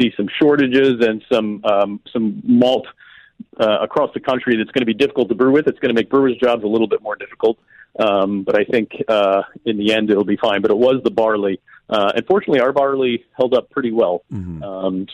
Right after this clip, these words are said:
Speaker 1: so we will fortunately be okay. Uh, but yeah, the barley crop had a rough year. So that, that, with that, growing your own stuff, you never know how it's gonna go.
Speaker 2: Right. And for those that don't know, so why is it that the weather had adversely affected the barley around the world? Was it from,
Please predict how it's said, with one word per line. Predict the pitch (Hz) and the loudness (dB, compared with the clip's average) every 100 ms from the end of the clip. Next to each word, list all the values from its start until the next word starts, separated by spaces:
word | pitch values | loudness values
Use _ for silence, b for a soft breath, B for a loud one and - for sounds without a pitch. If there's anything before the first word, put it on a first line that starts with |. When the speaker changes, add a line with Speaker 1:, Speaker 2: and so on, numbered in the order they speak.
| - | -10
Speaker 1:
so | 101 98 92 - | -4 -4 -6 -6
we | 110 113 | 0 2
will | 123 127 123 113 - | 4 2 2 0 -2
fortunately | 165 170 - 131 | -2 0 0 0
be | 120 123 | 2 2
okay. | 117 - 131 107 135 b b b - | 2 0 0 0 -8 b b b -8
Uh, | 104 101 98 | -4 -2 0
but | 107 | -2
yeah, | 120 120 | 0 0
the | 107 | 2
barley | 120 123 120 | 0 0 -2
crop | - 113 - | 0 -2 -2
had | 117 | -4
a | 104 | -2
rough | 104 104 | -2 -4
year. | 107 98 92 _ | -4 -6 -6 _
So | 101 95 - | 0 0 0
that, | 107 - | -2 0
that, | 117 | -4
with | 107 110 | -2 -2
that, | 117 107 _ _ _ 120 | 0 -2 _ _ _ -4
growing | 117 117 | -2 0
your | 110 - | -2 -2
own | 123 - | -4 -2
stuff, | 131 101 | -2 0
you | 110 | -2
never | 104 104 101 | -2 -2 0
know | 101 95 - B B | 0 -2 -4 B B
how | - 104 | -2 0
it's | 95 | 0
gonna | - 92 | -4 -4
go. | 85 98 110 | 0 0 2
Speaker 2:
Right. | 147 135 - | 0 0 0
And | 180 | -2
for | 156 | 0
those | 202 269 180 | 2 2 2
that | 170 | -2
don't | - 156 156 | 2 2 2
know, | 123 110 | -2 0
so | - 139 | 0 -2
why | - 165 208 | 0 2 2
is | 196 156 | 0 0
it | 143 | -2
that | 135 | 0
the | 131 | -2
weather | 120 143 131 | 0 0 0
had | 123 113 | 0 0
adversely | 104 95 120 - 123 110 | -2 -2 -2 -2 -4 -4
affected | - 131 - 110 | -2 -4 -4 -6
the | 101 | -4
barley | 101 101 98 | -2 -2 -2
around | 92 98 | -4 -4
the | 92 | -4
world? | 92 87 | -6 -6
Was | 87 92 | -6 -8
it | 98 | -8
from, | - 107 | -8 -8